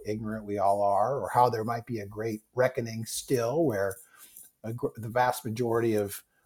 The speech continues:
tokens become, or crypto becomes devalued first. It's,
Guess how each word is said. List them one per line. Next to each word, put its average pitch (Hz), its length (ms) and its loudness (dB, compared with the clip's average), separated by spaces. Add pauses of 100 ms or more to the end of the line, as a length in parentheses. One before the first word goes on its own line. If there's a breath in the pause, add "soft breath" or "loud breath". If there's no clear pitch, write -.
(160)
tokens 113 640 0 (160)
become, 110 500 -2
or 110 320 2 (140)
crypto 117 400 0
becomes 110 380 0
devalued 107 640 -2
first. 107 540 -6
It's, - 260 -12